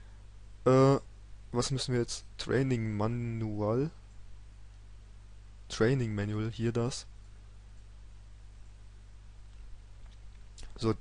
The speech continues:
dieses, äh, Let's Show sozusagen kommt ein bisschen spontan, da habe ich mich jetzt nicht so f-, vorbereitet. Aber egal, ich habe das Spiel echt früher gesuchtet. Äh, wir bauen mal hundertsechzehn, so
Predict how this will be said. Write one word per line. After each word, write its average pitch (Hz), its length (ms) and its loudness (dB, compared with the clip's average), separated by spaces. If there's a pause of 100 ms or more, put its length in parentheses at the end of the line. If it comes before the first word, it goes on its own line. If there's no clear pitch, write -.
(320)
dieses, 123 560 4
äh, 117 360 6 (880)
Let's 107 180 4
Show 110 240 6
sozusagen 113 640 2
kommt 107 260 0
ein 104 60 0
bisschen 101 280 0
spontan, 104 520 2
da 113 80 4
habe 110 160 4
ich - 100 0
mich 107 140 0
jetzt 107 280 -2
nicht 107 260 -2
so 107 140 0
f-, - 140 -6 (140)
vorbereitet. 104 680 2 (1000)
Aber 107 240 8
egal, 110 340 10
ich - 140 6
habe 123 160 8
das 120 160 8
Spiel 127 560 8
echt - 300 4
früher 110 320 4
gesuchtet. 120 680 2 (1800)
Äh, 123 280 6
wir 135 340 10
bauen 117 320 6
mal 104 140 4
hundertsechzehn, 113 840 2
so 101 320 0